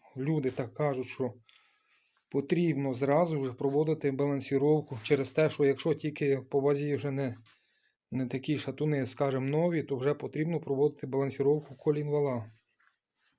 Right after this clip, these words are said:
Того тут робота така, получається, велика. Ну, якби ж можна було віддати де, щоб збалансувати, щоб це все нормально зробили, да,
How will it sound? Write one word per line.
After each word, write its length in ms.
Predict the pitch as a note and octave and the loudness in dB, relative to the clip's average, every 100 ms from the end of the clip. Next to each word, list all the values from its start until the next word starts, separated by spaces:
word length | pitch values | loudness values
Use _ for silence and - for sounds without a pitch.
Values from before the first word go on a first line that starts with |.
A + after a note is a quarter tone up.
| _ _ _ _ _ _ _ _ _ _ _ _ - - C#3+ - | _ _ _ _ _ _ _ _ _ _ _ _ -20 -20 -20 -16
Того 300 | - B2+ D#3+ | -8 -2 -2
тут 240 | D#3 C#3 C#3 | -2 -6 -2
робота 380 | C#3 C#3 D3 C3 | -2 0 0 -2
така, 300 | B2+ B2+ C3 | -6 -4 -6
получається, 760 | C3 B2+ A#2 C#3 C3 A#2+ C3+ | -4 -6 -2 -2 -2 -4 -4
велика. 560 | B2+ C#3+ C#3+ B2 A2+ G#2 - - _ _ _ _ - - _ _ _ _ _ _ _ _ | 2 4 6 4 -2 -8 -14 -20 _ _ _ _ -20 -20 _ _ _ _ _ _ _ _
Ну, 100 | C#3 | -4
якби 280 | D3+ D#3+ F3+ | -2 2 2
ж 100 | C#3+ | 2
можна 360 | D#3 D#3 C#3 C#3+ | 2 2 0 0
було 300 | C#3+ D3+ C#3+ | 0 2 2
віддати 460 | D3 D3 D3 D3 | 2 2 2 2
де, 180 | C3+ C#3 | 0 -2
щоб 200 | - C3 | -2 -4
збалансувати, 720 | C3+ D3+ D#3 D3 F3 F#3+ F3 | 0 0 0 0 2 4 2
щоб 240 | B2+ - - | -2 -6 -4
це 120 | C#3+ | -2
все 180 | C3 C#3+ | 0 0
нормально 500 | C#3+ E3 E3 D3 B2+ | 2 4 4 2 0
зробили, 420 | C3 B2 B2 B2 | 0 0 -2 -2
да, 440 | B2 D3+ C3 A2 | 0 0 0 -6